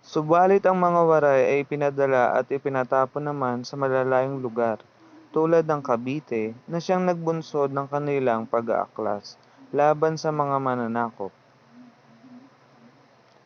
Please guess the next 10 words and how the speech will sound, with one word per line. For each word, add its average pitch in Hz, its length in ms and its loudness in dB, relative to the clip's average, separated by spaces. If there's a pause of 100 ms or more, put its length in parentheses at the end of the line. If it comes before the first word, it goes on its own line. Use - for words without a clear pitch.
(420)
Matapos 165 560 0
mapatay 165 560 2
ang 139 240 0
isang 143 480 -2
pari 127 640 0
sa - 160 -6
Palapag, 131 560 0 (480)
mabilis 151 640 -2
na 170 80 -2
kumalat 139 640 2